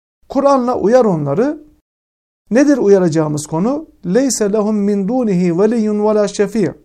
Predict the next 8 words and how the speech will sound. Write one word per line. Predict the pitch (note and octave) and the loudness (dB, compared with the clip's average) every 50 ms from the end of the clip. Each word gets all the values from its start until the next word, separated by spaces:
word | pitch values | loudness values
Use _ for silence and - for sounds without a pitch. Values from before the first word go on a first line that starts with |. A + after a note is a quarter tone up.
| _ _ _ _ _ _ _ _ _ _ _ _ _ _ _ _ _ _ - | _ _ _ _ _ _ _ _ _ _ _ _ _ _ _ _ _ _ 0
Allah'ın | E3 F3+ G#3 A3 A3+ A3 C4 C4+ | 2 4 4 4 4 2 2 0
huzuruna | C4+ B3+ A3+ A3+ A#3+ A#3 A#3 A#3 | -2 -2 -2 -2 -2 -2 -2 -2
gittiğimiz | G3+ A#3 A3+ A3+ - A#3+ A#3+ A#3+ C4+ B3+ | -2 -4 -4 -4 -6 -4 -2 -2 -2 -2
zaman | G#3+ G#3+ F#3 D#3 D3 C#3 D#3 - - _ _ _ _ _ _ _ _ _ _ _ _ _ _ _ _ - | -2 -2 -2 -2 -2 -6 -8 -10 -16 _ _ _ _ _ _ _ _ _ _ _ _ _ _ _ _ -2
Allah'ı | - E3+ G3 G#3+ A3 A#3 A3+ C4 C#4+ A#3+ | 0 0 2 2 2 2 2 0 0 -2
bir | A#3+ | -4
kenara | - - A3 A3 A#3 A3+ A3+ F3+ | -4 -4 -4 -2 0 -2 0 0
bırakırsanız | G3+ G#3 G#3+ G#3+ - C4 B3 - - E3+ E3 F3+ G3+ F#3 - - - | 2 0 0 0 0 -4 -4 -2 -4 -4 -4 -6 -8 -10 -12 -16 -18